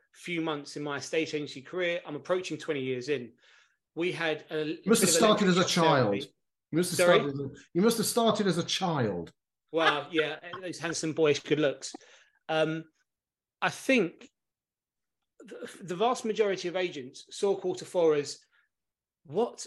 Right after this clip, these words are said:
Speaker 1: is going on out here? This is absolute madness." We had, in my own business, we had a three-week window where I genuinely thought, I missed Optimism. For a period of three weeks, saying to the team, "It's fine. This is life now. This is what the new business looks like. This is what we need to achieve. This is how we need to move forward. This is how we need to educate our clients.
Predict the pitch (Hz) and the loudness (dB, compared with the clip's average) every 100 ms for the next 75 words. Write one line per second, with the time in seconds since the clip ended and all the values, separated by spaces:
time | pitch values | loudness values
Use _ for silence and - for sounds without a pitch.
0 | - 165 131 165 147 147 240 214 147 135 | -10 -8 -6 -2 0 0 -2 -4 -6 -10
1 | 127 151 170 156 151 - 143 156 180 233 | -12 -10 -6 -4 -4 -6 -4 -2 0 0
2 | 170 117 - - - - _ _ _ _ | 0 -6 -10 -18 -20 -20 _ _ _ _
3 | _ - 175 233 196 190 175 190 175 180 | _ -8 0 2 2 0 0 -2 0 2
4 | 226 214 165 156 143 165 151 147 - 220 | 2 0 -2 -4 -8 -4 -4 -6 -8 -6
5 | 208 190 190 185 165 135 131 147 143 139 | -4 -6 -4 -4 -2 -4 0 0 0 -4
6 | - 202 202 190 170 160 - 180 139 147 | -2 0 0 -2 -4 -6 -4 -2 -2 -4
7 | - 185 180 185 202 208 - 180 165 143 | -10 -8 -8 -8 -6 -6 -6 -8 -10 -14
8 | 127 123 - _ _ 156 - 226 220 - | -14 -16 -20 _ _ -6 2 2 2 -4
9 | 180 165 165 160 - - 190 175 160 - | -4 -2 -2 -4 -6 -10 -8 -6 -10 -8
10 | 160 135 - 208 202 202 - _ - 165 | -10 -10 -8 -4 -4 -4 -10 _ -12 -10
11 | 160 156 190 190 185 185 185 180 - _ | -10 -6 -2 -4 -4 -8 -6 -8 -12 _
12 | 180 185 165 175 165 160 156 147 143 135 | -6 -6 -4 -6 -6 -6 -6 -6 -10 -10
13 | 185 185 165 170 196 190 165 151 - 143 | -10 -10 -10 -10 -10 -8 -8 -8 -10 -12
14 | - 185 175 - 156 151 131 147 131 175 | -8 -8 -8 -8 -6 -6 -8 -12 -10 -10
15 | 160 165 151 151 139 170 - 151 139 127 | -10 -8 -8 -6 -8 -8 -10 -8 -8 -8
16 | 156 185 175 175 - | -6 -4 -4 -6 -16